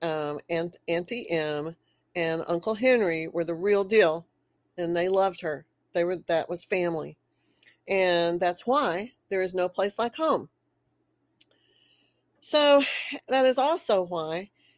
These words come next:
even though my narcissist had wizard-like qualities, wizard, I didn't say lizard, although both are true, wizard and lizard-like qualities,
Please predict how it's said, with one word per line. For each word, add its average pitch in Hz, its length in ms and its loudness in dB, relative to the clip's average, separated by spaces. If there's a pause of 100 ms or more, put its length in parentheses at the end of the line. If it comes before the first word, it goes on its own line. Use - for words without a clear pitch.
(100)
even 254 240 2
though 220 160 4
my 208 220 -2
narcissist 180 720 -6
had 170 400 -2 (320)
wizard-like 175 880 -4
qualities, 180 720 -4 (1120)
wizard, 190 500 -2 (180)
I 190 60 -6
didn't 190 180 -4
say 180 180 -2
lizard, 165 520 -4
although 170 580 -2
both 175 360 0
are 156 80 -6
true, 139 400 -8
wizard 175 460 -2
and 185 220 -2
lizard-like 165 840 -4
qualities, 170 640 -2